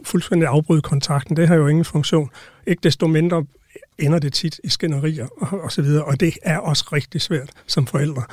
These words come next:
fordi at den unge vil typisk være, øh, også, øh,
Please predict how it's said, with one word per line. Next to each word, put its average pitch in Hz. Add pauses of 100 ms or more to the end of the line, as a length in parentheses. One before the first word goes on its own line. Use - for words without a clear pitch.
(260)
fordi 165
at 131
den 143
unge 143
vil 143
typisk -
være, 143 (480)
øh, 151 (120)
også, 151
øh, 131